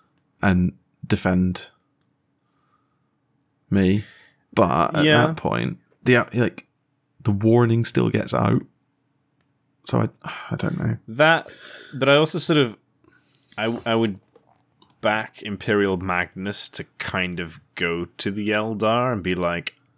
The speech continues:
Speaker 2: "Hey guys, I broke your webway thing."
Speaker 1: Can you fix
Speaker 2: And then they'll be
Speaker 1: this?
Speaker 2: like, "Ah, fucking monkey. <laughs> We'll, we'll fix it."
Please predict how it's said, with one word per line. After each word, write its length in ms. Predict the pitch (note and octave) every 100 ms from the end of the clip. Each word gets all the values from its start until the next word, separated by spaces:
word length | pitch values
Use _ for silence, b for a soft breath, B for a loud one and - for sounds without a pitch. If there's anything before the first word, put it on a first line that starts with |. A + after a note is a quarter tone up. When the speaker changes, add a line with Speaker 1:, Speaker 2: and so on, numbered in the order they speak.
| _ -
Speaker 2:
"Hey 200 | F#2+ F2
guys, 380 | E2 E2+ F#2+ F2+
I 60 |
broke 360 | D#2+ F2 E2+ -
your 100 | E2+
webway 420 | E2 E2+ F#2 F#2+
thing." 440 | - - G#2+ A#2 A#2 _ _ _ _ _ _ _ _ _ -
Speaker 1:
Can 160 | - G2
you 120 | G2
fix 320 | A2+ A2 -
Speaker 2:
And 100 | G2
then 120 | F#2+
they'll 100 | F#2
be 60 | F#2+
Speaker 1:
this? 120 | F#2
Speaker 2:
like, 220 | F2+ E2+ E2
"Ah, 580 | F#2 F#2+ G2 F2 D2+ - - -
fucking 480 | - - F2+ E2+ D#2
monkey. 720 | D#2 F2 F2 - E2+ E2 E2 B
<laughs> 60 | B B B B _ -
We'll, 180 | F#2+ - B B B B
we'll 180 | F#2+ A2+
fix 520 | - - F#2 - -
it." 240 | F#2 F#2